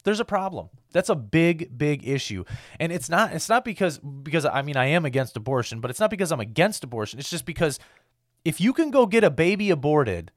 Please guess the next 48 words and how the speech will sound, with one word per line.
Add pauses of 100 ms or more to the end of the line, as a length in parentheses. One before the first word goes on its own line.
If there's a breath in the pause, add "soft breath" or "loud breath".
(720)
okay,
but
you
can't
go
see
your
doctor (240 loud breath)
or
you
can't
go
see
your
dentist, (280 soft breath)
that's,
there's
something
wrong
there.
There
is
something
really,
really
wrong
there, (640 loud breath)
right? (360 loud breath)
And,
and, (160)
and (420)
it,
it,
all
over
the
world,
I
mean,
California
and
New
York
are
probably
the,
the
two